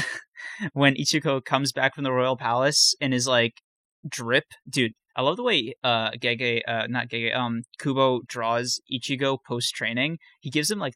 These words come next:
the nicest, like, sand dune, like, outfits ever. But he, he's, like, all dripped out, and he's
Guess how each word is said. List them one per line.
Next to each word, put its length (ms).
the 200
nicest, 720
like, 140
sand 500
dune, 600
like, 200
outfits 360
ever. 300
But 180
he, 140
he's, 260
like, 140
all 200
dripped 340
out, 240
and 80
he's 320